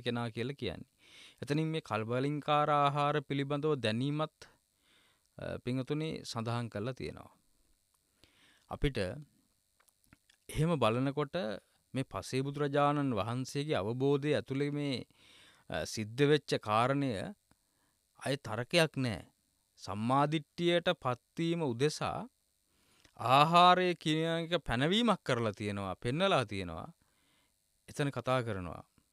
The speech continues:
අනිවාර්යෙන්ම. ආහාරය පිළිබඳව, ආහාරය නැති කිරීම, ආහාරය ඇතිවීම, නැතිවීම, අ, නැති කරන මාර්ගය දැනගැනීමම සම්මාදිට්ඨිකයි කියලා, සම්මාදිට්ඨි සූත්‍රේ.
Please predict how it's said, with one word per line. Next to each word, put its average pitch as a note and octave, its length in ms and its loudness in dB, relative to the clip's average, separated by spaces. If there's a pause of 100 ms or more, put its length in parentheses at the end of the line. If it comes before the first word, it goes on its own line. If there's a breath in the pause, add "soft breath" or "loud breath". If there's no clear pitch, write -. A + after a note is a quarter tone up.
(480)
අනිවාර්යෙන්ම. G#2+ 640 -6 (540 soft breath)
ආහාරය F3 760 6
පිළිබඳව, C#3 600 0
ආහාරය C3 720 2
නැති A#2 260 -4
කිරීම, D#3+ 420 -4
ආහාරය B2 520 0
ඇතිවීම, D#3 520 -4
නැතිවීම, D3 640 -4 (640 soft breath)
අ, - 80 -8 (420)
නැති A#2 280 -6
කරන A#2+ 220 -2
මාර්ගය A2 440 -2 (800)
දැනගැනීමම F3+ 760 2
සම්මාදිට්ඨිකයි D#3+ 880 0
කියලා, - 320 -12
සම්මාදිට්ඨි B2+ 520 -4
සූත්‍රේ. - 440 -10